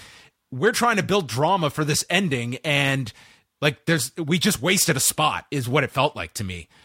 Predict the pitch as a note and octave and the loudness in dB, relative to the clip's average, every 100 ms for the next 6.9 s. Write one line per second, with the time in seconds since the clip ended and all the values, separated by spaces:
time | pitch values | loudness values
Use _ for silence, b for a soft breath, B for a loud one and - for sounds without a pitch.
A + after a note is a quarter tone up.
0 | b C#3+ C3+ A#2+ D3+ C4 - F#3 F3 F#3 | b 0 2 2 2 2 2 0 2 2
1 | D3+ C#3 D3 D3 - G3 - _ B2+ C3 | 0 0 -2 -2 0 0 -2 _ -2 2
2 | E3 C3 D#2+ A#2+ B2 - - B2+ C3+ C3 | 2 0 -4 -4 -4 -6 -6 0 2 4
3 | B2 - b E3 G3+ - A#3+ G#3 - F3 | 2 -2 b -2 0 2 2 2 2 0
4 | G3+ - C#3 - G#2 G2 G#2+ B - F#3+ | 0 -2 -4 -4 -6 -6 -8 B -2 0
5 | F3+ D3+ G#3 G3 D#3+ - - A3+ D#3+ C3+ | 2 2 2 2 0 -2 0 0 0 -2
6 | B2+ A#3+ A3+ - G2 F2+ - D#2 | -2 -2 -2 -4 -6 -10 -12 -16